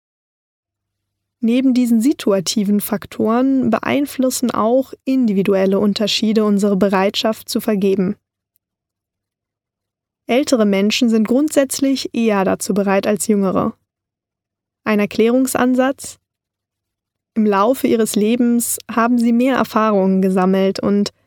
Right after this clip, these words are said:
betrachten Fehltritte eher als unvermeidlichen Teil einer Biografie. Außerdem sind sie stärker mit ihrer eigenen Sterblichkeit konfrontiert,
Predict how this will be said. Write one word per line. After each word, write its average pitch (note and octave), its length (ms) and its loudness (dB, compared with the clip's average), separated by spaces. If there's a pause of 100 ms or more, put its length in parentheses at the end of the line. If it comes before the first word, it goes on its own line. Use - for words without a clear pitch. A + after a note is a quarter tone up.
(260)
betrachten - 640 -6
Fehltritte A3+ 840 -2
eher A3+ 420 0 (400)
als A3 180 -4
unvermeidlichen G#3+ 1000 -2
Teil G#3 460 0
einer G3 240 0
Biografie. G3+ 720 -2 (1600)
Außerdem G#3+ 640 2
sind A3+ 200 2
sie A#3 120 2
stärker - 520 -2
mit G3+ 180 0
ihrer G3+ 240 2
eigenen G#3 440 2
Sterblichkeit G3 840 -2
konfrontiert, G3 840 -2